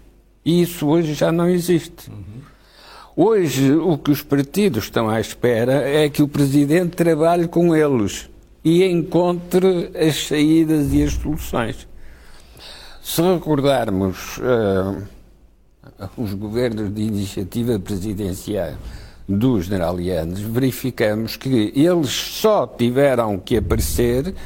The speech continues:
Speaker 1: porque os partidos se recusavam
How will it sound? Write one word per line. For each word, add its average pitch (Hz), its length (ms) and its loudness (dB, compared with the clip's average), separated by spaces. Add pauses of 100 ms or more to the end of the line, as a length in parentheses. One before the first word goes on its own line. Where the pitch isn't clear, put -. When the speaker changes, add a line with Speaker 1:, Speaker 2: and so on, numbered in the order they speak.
(280)
Speaker 1:
porque 139 240 0
os 151 120 0
partidos 175 760 0
se 165 80 2
recusavam 131 1080 0